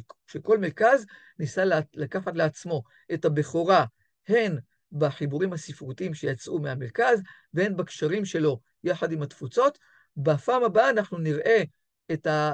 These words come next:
אה, נרד לרזולוציות יותר, אה, יותר, אה, אה, קטנות, ונראה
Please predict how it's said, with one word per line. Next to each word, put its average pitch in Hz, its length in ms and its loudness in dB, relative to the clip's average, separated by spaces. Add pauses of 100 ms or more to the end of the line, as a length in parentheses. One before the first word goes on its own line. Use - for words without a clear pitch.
אה, 147 200 0
נרד 160 280 -2
לרזולוציות 165 560 -6
יותר, 233 240 2 (480)
אה, 151 200 -2
יותר, 147 240 0
אה, 170 520 4
אה, 139 360 0 (460)
קטנות, 147 500 -2 (400)
ונראה 147 420 4